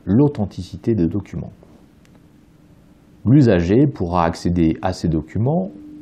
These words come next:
en les recherchant dans son coffre, mais il pourra à terme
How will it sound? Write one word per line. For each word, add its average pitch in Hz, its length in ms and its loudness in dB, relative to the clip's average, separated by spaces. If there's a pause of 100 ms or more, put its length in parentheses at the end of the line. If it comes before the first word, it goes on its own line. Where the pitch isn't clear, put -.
en 131 120 4
les 117 120 4
recherchant 87 460 -4
dans 69 120 -10
son - 160 -14
coffre, - 500 -8 (120)
mais 85 160 0
il 90 140 -4
pourra 98 460 0
à - 120 -8
terme 127 460 -2